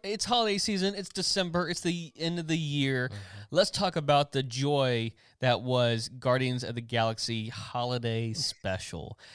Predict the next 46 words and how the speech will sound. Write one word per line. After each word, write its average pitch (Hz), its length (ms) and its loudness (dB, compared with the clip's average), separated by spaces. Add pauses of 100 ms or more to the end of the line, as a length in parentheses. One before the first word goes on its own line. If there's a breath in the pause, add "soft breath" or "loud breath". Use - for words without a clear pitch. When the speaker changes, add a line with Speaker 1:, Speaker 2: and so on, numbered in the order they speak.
(180 loud breath)
Speaker 1:
You 147 120 2
know, 143 40 2
you, 139 160 0
you, 147 340 -2
Justin, 147 300 2
you 135 120 2
spoke - 260 -2
about 127 360 4 (120)
She-Hulk 127 420 0
just 120 180 -4
being, 123 260 -2
like, 113 200 -2
a 110 140 -4
non-moving 117 840 -2 (140)
show. 120 420 -2
This, 156 400 0 (400 loud breath)
this 185 220 0
is 160 120 0
that. 143 380 4 (220)
Th-, 160 100 0
I 170 60 4
mean, 165 200 0
granted, 170 360 -2
it 147 80 0
had 151 160 2
one 139 340 2 (140)
little 151 180 0
thing 165 380 -4
that 101 140 -6
kind 135 220 -4
of 127 240 -4 (160)
made 127 360 -4
the, 113 360 -2 (120)
um, 110 460 -4 (280)
the 131 100 -10
universe 123 320 -4
a 123 40 -4
little 123 120 -2
bit 113 60 -2
more 117 140 -2
interesting 120 400 -6
with, 110 340 -2 (440 soft breath)
um, 101 500 -4 (360)
uh, 110 120 -8
what's 107 180 -8
her, - 80 -14